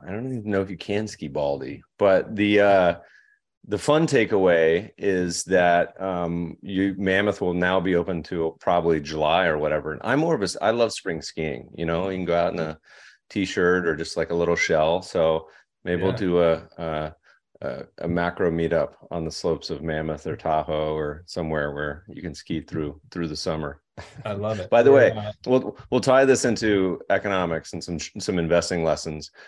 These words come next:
Speaker 1: Um, I talk a lot about skiing in Japan, and, uh,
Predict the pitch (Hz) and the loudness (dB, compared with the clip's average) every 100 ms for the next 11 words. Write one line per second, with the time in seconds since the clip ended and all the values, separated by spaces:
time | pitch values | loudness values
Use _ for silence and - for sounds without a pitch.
0 | - _ - 85 78 76 76 _ _ _ | -20 _ -6 -2 -2 -4 -12 _ _ _
1 | _ 90 95 92 95 90 85 82 85 - | _ -2 2 2 4 4 4 2 0 0
2 | 85 78 78 76 - _ _ _ - - | 2 4 2 0 -6 _ _ _ -18 -12
3 | - 90 82 76 - 90 82 78 76 - | -4 -2 0 -2 -6 -4 -2 -2 -4 -10
4 | _ _ 80 82 78 76 76 82 78 76 | _ _ -6 -2 -2 -4 -4 -2 0 0
5 | 76 76 | 0 -2